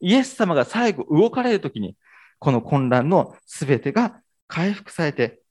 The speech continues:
いくんだ。天地創造の時、イエス様が光あれと言われた時に、そこに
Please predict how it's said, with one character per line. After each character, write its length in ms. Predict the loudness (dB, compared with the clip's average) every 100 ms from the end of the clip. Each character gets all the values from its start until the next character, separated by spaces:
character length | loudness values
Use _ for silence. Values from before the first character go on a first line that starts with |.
| _
い 80 | -12
く 120 | -8
ん 80 | -6
だ。 200 | -6 -8 -12 _ _ _ _ _ _ _ _ _ _ _ _ _ _ _ _ _
天 240 | 0 0 0
地 80 |
創 260 | -2 4 4
造 120 | 4
の 60 | 0
時、 380 | 0 -2 -4 -6 -2
イ 100 | 2
エ 80 | 2
ス 80 | 0
様 180 | -4
が 100 | -2
光 480 | -4 -4 0 2 2 2
あ 120 | 4
れ 180 | 4 2
と 60 | -4
言 100 | 0
わ 80 | 0
れ 60 | 0
た 60 |
時 260 | -6 -6 -2
に、 200 | -2 -2 _ _ -16
そ 160 | -10
こ 160 | -4 -4
に 240 | -6 -10